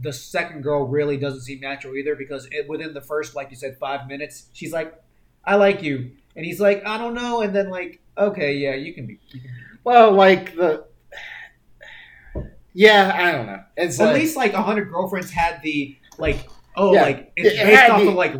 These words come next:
Speaker 1: look, like, immediate look. Like, it had the fall in
Speaker 2: Well,
Speaker 1: love thing.
Speaker 2: and I guess the other thing is, like, in A Hundred Girlfriends, if we're, if we're drawing comparisons,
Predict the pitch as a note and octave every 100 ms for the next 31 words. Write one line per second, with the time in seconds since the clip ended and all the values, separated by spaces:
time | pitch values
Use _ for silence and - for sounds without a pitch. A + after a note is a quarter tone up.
0 | C#3+ G3 F#3+ - - E3+ D#3 D#3+ F#3+ G3+
1 | F3+ D3 D3+ C3+ C3+ C#3 D3 E3 D3+ D3
2 | C3+ A#2+ _ - _ - - F3+ F#3 B3
3 | A3+ G3+ F#3+ F#3+ D3+ A3 G#3+ A3 C4 A3
4 | G3+ F#3+ F#3 E3 D3+ C3 C3+ A#2 - _
5 | _ E3+ E3+ G#3 G3 D#3+ E3+ - E3 D3+
6 | C3+ B2+ - F3 G#3+ G#3 A3+ G3+ G#3+ A3
7 | A#3+ G#3+ F#3+ C#3 C#3+ A#2+ - -